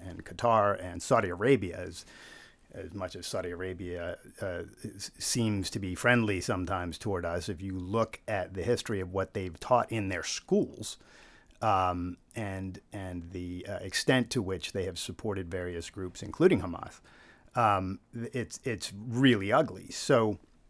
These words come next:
I think the first thing we should do is say, "Look, this is black and white." You said earlier, you know, sometimes people talk about, "Well, you're either on our side or on that side." And th-, there, there is a sense in which black and white thinking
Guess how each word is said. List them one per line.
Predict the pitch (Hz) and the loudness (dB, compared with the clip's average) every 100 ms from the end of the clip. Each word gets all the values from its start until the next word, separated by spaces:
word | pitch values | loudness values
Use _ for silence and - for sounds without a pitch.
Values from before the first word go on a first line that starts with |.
| _ _ _ - - | _ _ _ -12 0
I | 147 | 2
think | 117 | 4
the | 110 | 4
first | - 202 - | 12 12 12
thing | 156 | 8
we | 135 | 6
should | - 113 | 4 2
do | 117 107 | 2 2
is | 101 | 0
say, | - 107 | 2 4
"Look, | 127 135 - - - - _ - 127 - | 4 4 2 -20 -20 -20 _ -18 -16 4
this | 131 202 - | 12 12 12
is | 175 135 | 8 8
black | 107 135 131 | 8 8 8
and | 123 | 4
white." | 110 95 | 0 2
You | 131 | 2
said | 143 143 117 | 6 6 6
earlier, | 117 110 101 | 4 2 0
you | 101 | 0
know, | 98 | -2
sometimes | - 110 101 113 104 | 0 0 0 0 0
people | 120 117 | -4 -4
talk | 104 110 - | 0 0 0
about, | 98 90 | -4 -4
"Well, | 87 | 2
you're | 110 | 6
either | 143 131 | 8 8
on | 127 123 | 6 6
our | 127 | 4
side | - 127 110 | 6 6 6
or | 101 | 2
on | 92 | 0
that | 120 120 | 2 0
side." | - 120 104 | 2 2 2
And | 95 110 - - - - | -2 -6 -12 -20 -20 -12
th-, | 143 - | -10 0
there, | 160 185 | 4 6
there | 156 156 | 10 10
is | 127 | 10
a | 135 | 4
sense | - 196 233 - 170 | 6 8 10 8 6
in | 123 110 | 4 4
which | 117 104 - - - - | 2 0 -2 -4 -6 -6
black | 110 123 147 175 | 0 6 8 8
and | 143 120 | 4 6
white | 127 123 123 | 6 4 0
thinking | - 135 117 120 | 0 2 2 0